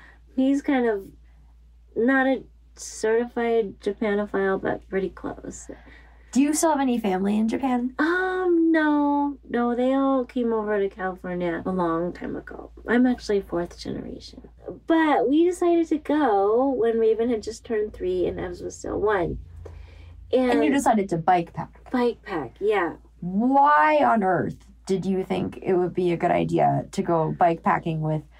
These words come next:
Speaker 2: two very small children in a foreign country?
Speaker 1: Because we are gluttons for pain. Don't, like, elective <laughs> suffering is, like,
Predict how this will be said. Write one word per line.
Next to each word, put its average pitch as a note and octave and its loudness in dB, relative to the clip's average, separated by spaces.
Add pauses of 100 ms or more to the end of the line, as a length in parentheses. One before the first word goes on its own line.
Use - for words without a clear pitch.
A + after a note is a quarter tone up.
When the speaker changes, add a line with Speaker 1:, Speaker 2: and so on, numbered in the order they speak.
(220)
Speaker 2:
two G3+ 0
very E3+ 0
small D3+ -4
children - -10
in G3+ 2
a F3+ 4
foreign D#3+ 0
country? - -10 (520)
Speaker 1:
Because F#4+ 2 (120)
we C#4+ 2 (480)
are G3 -4
gluttons G#3 -6
for F4 -2
pain. F3+ -4
Don't, G3+ 0
like, A3 2
elective B3 0
<laughs> - -14
suffering A3 0
is, F#3 -4
like, F3+ 0